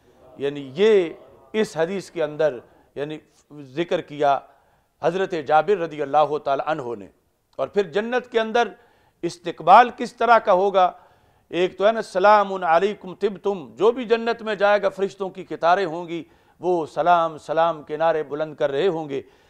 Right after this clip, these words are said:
हज़रत अब्दुल्ला बिन अब्बास रज़ी अल्लाह ताला अन्हु कहते हैं, तबरानी ने मोजम कबीर में इसको जिक्र किया है कि हमारे आका सल्लल्लाहु अलैहि वसल्लम ने ये इरशाद फरमाया,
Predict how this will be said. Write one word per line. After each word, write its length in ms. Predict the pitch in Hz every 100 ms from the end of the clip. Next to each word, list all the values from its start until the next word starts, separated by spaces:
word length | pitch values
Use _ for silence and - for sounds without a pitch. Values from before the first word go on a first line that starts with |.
| _ _ _
हज़रत 380 | 147 208 254 254
अब्दुल्ला 580 | 247 - 180 156 220 233
बिन 160 | 175 165
अब्बास 560 | 139 117 165 254 240
रज़ी 260 | 202 202 190
अल्लाह 400 | 160 175 190 185
ताला 360 | - 160 160 185
अन्हु 480 | - 208 160 143 120 - _ _ _ _ _
कहते 320 | 175 165 220
हैं, 220 | 202 156 135
तबरानी 420 | 156 185 208 226
ने 80 | 208
मोजम 360 | 185 185 165
कबीर 400 | 160 156 170 220
में 180 | 156 131 - _ -
इसको 240 | 180 185
जिक्र 260 | 151 170 156
किया 280 | 139 143 120
है 260 | 117 - _ _ _ _ _ _ -
कि 60 |
हमारे 360 | 156 185 214 233
आका 340 | 202 196 226
सल्लल्लाहु 520 | 220 202 180 165 196
अलैहि 120 | 190 170
वसल्लम 340 | 156 214 247
ने 160 | 220 202
ये 160 | 185
इरशाद 340 | 156 - 190 214
फरमाया, 520 | 170 156 131 131